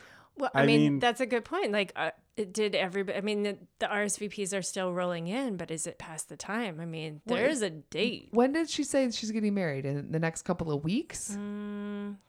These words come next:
Speaker 1: next few weeks.
Speaker 3: Next few weeks. So this is the hard end of the R S V Ps.
Speaker 1: Yeah, these are the people that,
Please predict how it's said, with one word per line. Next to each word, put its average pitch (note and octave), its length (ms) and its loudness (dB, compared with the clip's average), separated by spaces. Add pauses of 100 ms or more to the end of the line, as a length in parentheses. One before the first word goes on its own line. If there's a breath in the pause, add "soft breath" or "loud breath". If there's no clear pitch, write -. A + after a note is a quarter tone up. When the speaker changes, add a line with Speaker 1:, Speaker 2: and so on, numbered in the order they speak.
(100)
Speaker 1:
next G#3 260 -8
few B3 180 -4
weeks. D4 380 -2
Speaker 3:
Next E3+ 320 0
few F3+ 300 4
weeks. - 500 0
So - 140 2
this D4 220 0
is D#4+ 120 -2
the A3+ 140 4
hard E3+ 420 6
end C3+ 300 0
of C3+ 80 -2
the - 80 0
R A#2 200 2
S B2+ 140 -4
V - 140 -10
Ps. - 560 -10 (480)
Speaker 1:
Yeah, C4+ 280 -2
these A#3+ 220 0
are B3+ 60 -2
the B3 120 0
people A#3 440 -4
that, G3+ 580 0